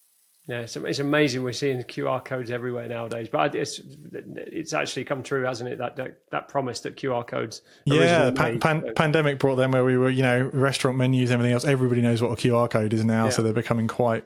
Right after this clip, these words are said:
Speaker 2: quite mainstream.
Speaker 1: Yeah, superb. Great stuff. Well, let's talk, uh, next up. Actually, we said we'd talk about, uh, cloud video interop.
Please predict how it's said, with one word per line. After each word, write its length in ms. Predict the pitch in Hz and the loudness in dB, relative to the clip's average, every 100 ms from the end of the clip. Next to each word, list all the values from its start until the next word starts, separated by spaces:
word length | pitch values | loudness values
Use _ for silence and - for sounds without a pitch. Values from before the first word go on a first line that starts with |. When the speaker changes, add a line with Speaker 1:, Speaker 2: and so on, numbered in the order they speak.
| _ | _
Speaker 2:
quite 260 | - 117 107 | -4 -2 0
mainstream. 640 | 107 113 113 117 113 110 - _ _ _ _ _ _ - | 0 0 0 -2 -2 -4 -8 _ _ _ _ _ _ -12
Speaker 1:
Yeah, 220 | 123 113 | -10 -10
superb. 640 | - 160 143 175 147 107 - | -4 -4 0 2 2 0 0
Great 200 | 208 208 | 6 6
stuff. 260 | - 165 202 | 8 6 8
Well, 140 | 196 | 8
let's 260 | 175 214 - | 6 0 2
talk, 480 | 240 233 151 - - | 6 8 6 2 0
uh, 240 | 180 175 | 4 4
next 440 | 175 208 - - 220 | 4 0 -2 -4 -2
up. 140 | 208 | 0
Actually, 360 | 156 175 180 180 | 0 -2 -2 -6
we 100 | 175 | -4
said 180 | 214 185 | -4 -4
we'd 100 | 185 | -4
talk 140 | 208 | -2
about, 300 | 185 131 - - | -2 -4 -8 -2
uh, 120 | 165 | -2
cloud 440 | 165 196 202 185 | 0 -2 0 0
video 340 | 175 196 202 - | 0 2 2 2
interop. 580 | - 214 196 147 107 | -4 -2 0 0 0